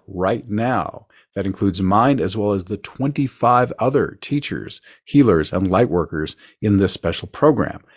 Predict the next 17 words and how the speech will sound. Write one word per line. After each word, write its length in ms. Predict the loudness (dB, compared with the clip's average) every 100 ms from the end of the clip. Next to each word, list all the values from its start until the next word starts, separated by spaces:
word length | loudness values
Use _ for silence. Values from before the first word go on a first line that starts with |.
| _ -16
Click 320 | -2 -2 2
the 100 | 4
link 200 | 4 4
in 80 | 2
the 80 | 2
show 280 | 4 4
notes 320 | 6 4 2 -6 -16 -10
to 100 | -6
join 320 | 0 4 6
us 180 | 4 2
for 380 | -2 -10 -6 -6
free. 760 | -6 -10 2 6 6 4 0 -10 -20 _ -10
But 100 | -2
don't 180 | 2 4
wait 180 | 4
too 120 | 4 6
long. 440 | 8 6 6